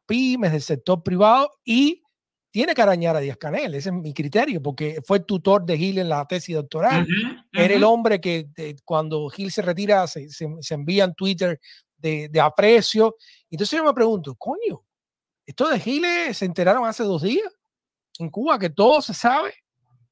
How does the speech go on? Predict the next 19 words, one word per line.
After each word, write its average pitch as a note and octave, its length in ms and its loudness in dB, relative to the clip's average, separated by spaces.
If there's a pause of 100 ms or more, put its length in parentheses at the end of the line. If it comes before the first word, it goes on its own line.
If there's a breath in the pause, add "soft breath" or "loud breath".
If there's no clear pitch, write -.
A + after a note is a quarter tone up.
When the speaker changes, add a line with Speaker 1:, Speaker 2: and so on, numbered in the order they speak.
(140)
Speaker 1:
y, F#3 480 -6 (480)
y F#3+ 140 -4
nadie B3+ 320 2
le A3+ 100 6
dijo A#3 240 2
nada C4 200 0
a B3+ 40 0
Díaz-Canel G#3 480 -4
que A3+ 100 -6
no G#3 120 -2
se, G#3 240 -6
que E3+ 160 -8
no G3 100 -2
se G3 160 -8
siguiera F#3+ 340 -6
involucrando F#3 600 -2
con E3+ 180 -4
este F#3+ 180 -8
hombre. D#4 360 -8